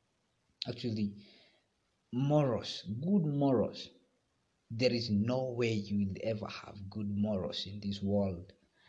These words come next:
if you don't have the right kind of religion in your life. Haiwezekani uwe na tabia nzuri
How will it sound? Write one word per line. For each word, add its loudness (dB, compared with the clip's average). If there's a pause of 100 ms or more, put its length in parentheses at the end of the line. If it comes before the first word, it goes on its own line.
(180)
if -4
you 4
don't 2
have -2
the -4 (120)
right 0
kind -4
of -8 (280)
religion -4
in -6
your -8
life. -16 (1200)
Haiwezekani -2
uwe 0
na 2
tabia -2
nzuri 0